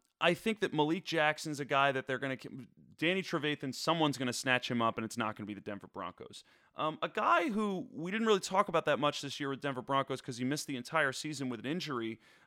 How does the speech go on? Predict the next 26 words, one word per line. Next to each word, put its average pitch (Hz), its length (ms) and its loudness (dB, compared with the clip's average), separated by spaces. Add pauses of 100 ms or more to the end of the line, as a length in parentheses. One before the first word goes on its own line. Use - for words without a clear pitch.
um, 120 460 2
is 135 260 0
Ryan 160 420 2
Clady. 131 540 -4 (240)
Ryan 208 240 0
Clady's 170 380 -4
a 139 40 -4
really 160 380 -4
good 151 320 -2
offensive 139 580 -2
lineman 131 340 0
for - 100 -18
the 107 80 -8
Broncos 120 600 0
who 131 160 -6
missed 156 540 -2 (320)
twenty 220 320 -2
thirteen 151 680 -4 (260)
and 147 180 -4
twenty 180 360 -2
fifteen 135 720 -2 (240)
with 127 320 -2
knee 160 300 2
injuries, 107 640 -2
pretty 202 320 -4 (100)
h-, - 120 -16